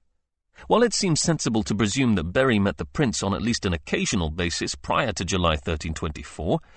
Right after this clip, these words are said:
perhaps when delivering sums of money from Chester to Edward's treasurer in the south, it seems equally sensible to presume that he saw him more regularly after that date.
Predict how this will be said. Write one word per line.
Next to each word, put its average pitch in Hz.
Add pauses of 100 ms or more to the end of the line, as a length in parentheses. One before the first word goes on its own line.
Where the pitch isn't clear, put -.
perhaps 120
when 98
delivering 98
sums 87
of 80
money 131
from 82
Chester -
to 92
Edward's 85
treasurer 101
in 80
the 78
south, - (360)
it -
seems 139
equally 165
sensible 110 (140)
to 120
presume 120
that -
he 113
saw 113
him 107
more 127
regularly 104
after 90
that - (120)
date. 87